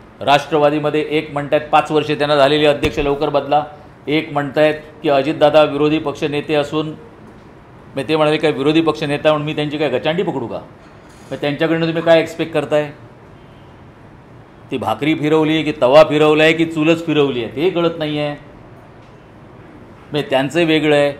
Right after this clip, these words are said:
इकडे तर बाप लेकाचं तुम्हाला बोललोच मी, चोरला, हरवला, दुसरा आहे कोण माझा तोही कळत नाही. मग परिस्थिती काय?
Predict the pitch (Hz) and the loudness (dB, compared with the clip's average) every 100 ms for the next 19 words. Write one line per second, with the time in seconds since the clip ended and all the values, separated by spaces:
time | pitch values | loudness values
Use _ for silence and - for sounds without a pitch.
0 | - - - - 117 143 170 160 156 156 | -14 -20 -20 -14 -10 -4 2 6 6 6
1 | 160 160 160 156 165 165 165 170 175 143 | 2 2 0 2 4 4 6 6 4 0
2 | 151 143 - - - - - - - - | -4 -6 -14 -20 -20 -20 -20 -20 -20 -20
3 | - - - - 151 151 151 151 139 151 | -20 -20 -8 0 2 6 6 8 6 4
4 | 156 151 151 147 131 131 151 151 147 151 | 4 4 4 4 -2 -10 0 2 2 0
5 | 143 143 143 151 156 147 147 147 151 170 | -2 -2 -2 -4 0 -2 -2 -6 -6 -10
6 | - - - 135 185 214 220 226 - 120 | -14 -20 -12 -4 -2 -2 -4 -4 0 0